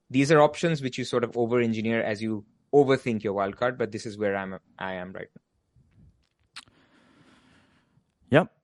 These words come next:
Speaker 2: yep. Um, okay. Should we do the game week thirteen wild card?
Speaker 1: Yep.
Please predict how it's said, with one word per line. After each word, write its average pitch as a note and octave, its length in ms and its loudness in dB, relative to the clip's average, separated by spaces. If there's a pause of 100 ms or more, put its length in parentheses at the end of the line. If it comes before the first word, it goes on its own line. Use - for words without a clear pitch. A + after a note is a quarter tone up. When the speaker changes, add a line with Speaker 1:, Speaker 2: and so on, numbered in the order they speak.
Speaker 2:
yep. B2+ 320 -2
Um, A2 480 4 (480)
okay. C#3+ 240 -2 (380)
Should A#2 200 -2
we A#2+ 80 4
do C3 160 4
the B2+ 300 4
game A#2 260 2
week A2+ 100 0
thirteen A#2+ 400 0
wild B2 180 -2
card? E3 300 -6 (2250)
Speaker 1:
Yep. C#3+ 320 -2